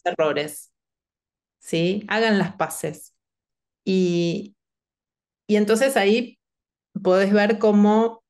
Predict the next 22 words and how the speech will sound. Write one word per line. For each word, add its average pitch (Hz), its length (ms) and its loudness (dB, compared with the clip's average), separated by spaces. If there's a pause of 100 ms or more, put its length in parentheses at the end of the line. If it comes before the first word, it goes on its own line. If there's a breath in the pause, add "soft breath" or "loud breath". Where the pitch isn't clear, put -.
(1120)
cómo 214 240 2
funciona 208 340 0
el 165 120 -4
Ho'oponopono. 151 840 -4 (720)
La, 170 360 -4
la 156 340 -2
hija 202 520 0
le 190 160 0
dice 165 260 -4
al, 170 460 -2
al 151 340 0
hermano, 175 720 -2 (320 loud breath)
eh, 151 680 -4 (720)
"Gracias 185 540 -2
por 160 400 -2 (440)
tal 165 240 -2
cosa, 196 540 0
lo 156 160 0
siento 165 420 -2
por 160 200 -2
tal 196 240 2
otra, 165 920 0